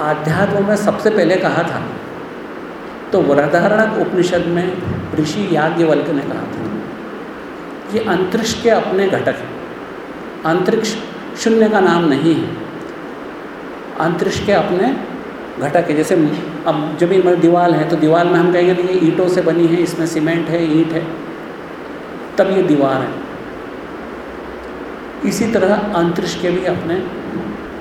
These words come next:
घटक हैं जिनसे ये अंतरिक्ष बना है। ये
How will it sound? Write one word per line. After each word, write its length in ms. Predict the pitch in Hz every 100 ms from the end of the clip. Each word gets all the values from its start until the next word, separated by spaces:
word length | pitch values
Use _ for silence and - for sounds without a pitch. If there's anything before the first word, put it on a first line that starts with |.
| -
घटक 260 | 113 107 143
हैं 220 | - - - - - 151
जिनसे 320 | 165 165 202
ये 120 | 180
अंतरिक्ष 380 | 156 151 175 - 151
बना 220 | 180 147
है। 180 | 131 - - - - - - - - - - - - - - - - - - 160
ये 160 | 180